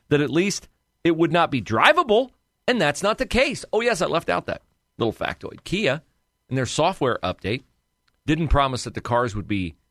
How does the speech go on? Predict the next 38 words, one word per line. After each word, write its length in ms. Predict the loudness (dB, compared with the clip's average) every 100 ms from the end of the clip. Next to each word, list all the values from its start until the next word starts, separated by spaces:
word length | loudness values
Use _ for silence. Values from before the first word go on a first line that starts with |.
| _ _
unstealable, 800 | -2 -2 -2 0 0 2 0 -4 -4
but 100 | -2
they 100 | 0
did 240 | 0 0
say 180 | 0 0
they 100 | 0
would 140 | 0
not 160 | -2 -2
be 100 | -2
drivable 580 | 2 2 2 -2 -10 -20 _ _ _ _ _
if 100 | -4
somebody 300 | 0 2 0
tried 260 | 0 0 0
to 60 |
steal. 420 | -4 -2 -2 -2 -4 _ _ -8
What 140 | -6
was 120 | -6
Kia's 440 | -8 -4 -2 0 -2
response 420 | -4 -2 -4 -4
to 80 | -6
Channel 260 | -4 -2
six? 300 | -2 -6 -8 _ _ _ _ _ _ _ _ _ _ _ _ _ _ -8
Here 100 | -8
you 140 | -8
go. 240 | -8 -8 -8 -4
"Kia 220 | 0 0
is 100 | 0
aware 200 | 0 0
of 80 | 0
this 180 | -4 -6
report. 400 | -8 -4 -4 -4
We 140 | -2
are 80 | 0
in 80 | -2
contact 440 | -2 -4 -2 -4
with 100 | -4
this 140 | -6 -4
customer 400 | -6 -6 -8